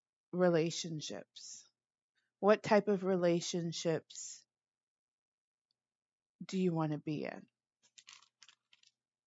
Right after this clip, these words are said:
You can play with the question, but essentially you're creating a vision for your relationships. Simple, keep it simple. Be focused on what matters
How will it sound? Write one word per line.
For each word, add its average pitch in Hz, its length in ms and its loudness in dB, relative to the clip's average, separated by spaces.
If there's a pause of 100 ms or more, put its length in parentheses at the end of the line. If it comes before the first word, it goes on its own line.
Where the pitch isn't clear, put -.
You 208 80 -6
can 185 180 -6
play 170 240 4
with 165 140 0
the 160 80 -6
question, 170 580 -2
but 202 140 -2
essentially 185 580 0
you're 147 100 -6
creating 180 420 -2
a 160 60 -2
vision 165 500 -4 (340)
for 185 140 4
your 170 160 4
relationships. 165 880 -2
Simple, 214 760 0
keep - 220 -4
it - 140 -10
simple. 196 640 -4 (640)
Be 175 100 0
focused - 1080 2
on 185 200 2
what 175 220 -2
matters 175 560 0